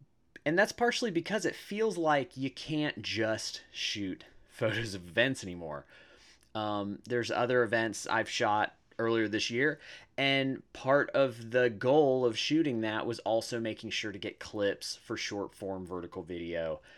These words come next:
for social media. And it just got me thinking, it is hard to just be a photographer now,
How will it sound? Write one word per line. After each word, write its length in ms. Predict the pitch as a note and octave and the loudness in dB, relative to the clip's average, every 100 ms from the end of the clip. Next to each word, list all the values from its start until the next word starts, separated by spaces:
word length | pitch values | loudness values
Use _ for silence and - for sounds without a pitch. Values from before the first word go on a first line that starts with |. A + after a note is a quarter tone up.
| - _ | -20 _
for 320 | - F2+ F2 | -6 -4 -4
social 380 | - G2 E2+ F#2 | -6 -6 -6 -2
media. 480 | C3 D3+ F#2+ C2 - - - _ - | 2 2 2 -2 -8 -20 -20 _ -4
And 80 | |
it 60 | G3+ | -2
just 180 | A3+ - | -2 0
got 140 | C4 | 0
me 100 | A#3 | 0
thinking, 480 | - G#3+ A#3 G#2 C2+ _ _ _ _ _ _ _ _ _ - | -2 -4 -4 -6 -10 _ _ _ _ _ _ _ _ _ 4
it 140 | A3+ | 8
is 160 | D4+ - | 8 8
hard 420 | D#3+ D3+ D3+ D3+ | 6 8 8 4
to 120 | - | -2
just 420 | A#2+ G2 A2 G2+ - | -2 2 2 2 -2
be 140 | F#2+ | -6
a 40 | |
photographer 600 | E2+ D#2+ E2 C2+ C2+ - | -6 -8 -10 -10 -12 -14
now, 260 | G#1 - - | -16 -16 -18